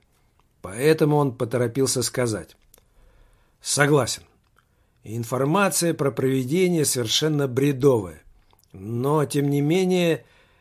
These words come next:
я бы хотел иметь её в наиболее полном виде, со всеми подробностями и деталями. Поэтому я и расспрашивал журналиста. Вовсе я не хотел над ним издеваться. Просто информация его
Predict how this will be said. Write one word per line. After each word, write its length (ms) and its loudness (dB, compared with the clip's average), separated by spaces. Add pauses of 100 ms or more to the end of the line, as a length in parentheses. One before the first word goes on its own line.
я 340 -4
бы 120 2
хотел 440 0
иметь 340 0
её 180 2
в 80 -4
наиболее 560 2
полном 420 2
виде, 420 0
со 180 -8
всеми 280 0
подробностями 920 0
и 80 -10
деталями. 680 0 (1000)
Поэтому 560 0
я 320 2
и 140 2
расспрашивал 720 0
журналиста. 720 -2 (840)
Вовсе 720 2
я 200 4
не 100 2
хотел 400 2
над 220 -2
ним 180 0
издеваться. 640 -4 (520)
Просто 480 -10
информация 720 -4
его 480 0